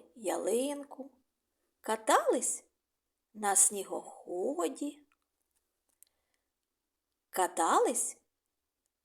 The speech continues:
на лижах, катались на санчатах, розчищали сніг, грали в хокей, годували пташок,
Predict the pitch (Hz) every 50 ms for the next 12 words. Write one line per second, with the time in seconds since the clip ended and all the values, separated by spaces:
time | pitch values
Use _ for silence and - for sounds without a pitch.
0 | _ - - 320 370 277 349 - 370 311 285 269 262 269 269 269 - 269 277 277
1 | - - - _ _ _ _ _ _ _ _ _ _ _ _ _ _ _ _ _
2 | _ _ _ _ _ _ _ _ _ _ _ _ _ _ _ _ _ _ _ _
3 | _ _ _ _ _ _ _ _ _ _ _ _ _ _ _ _ _ _ _ _
4 | - - 202 196 - - 190 220 294 320 339 - - - 220 - 202 - - 202
5 | 185 180 180 - - - - 160 160 160 180 220 269 294 285 - - 254 247 -
6 | - _ _ - 226 240 285 294 - - - 339 - - - - 403 480 571 539
7 | 370 247 208 220 - - _ _ _ _ _ _ - - - - - - 220 190
8 | 170 175 175 190 214 277 320 339 330 - - _ _ _ _ _ _ _ _ _
9 | _ _ - 196 196 220 220 214 202 196 185 175 - - - - 170 - - -
10 | - - 180 180 180 202 269 320 294 - - - - - _ _ _ _ _ _
11 | - 214 208 202 214 208 208 208 226 233 226 220 196 196 190 - - - _ 175
12 | 151 175 175 - - - - - - - 196 277 330 285 - - - - _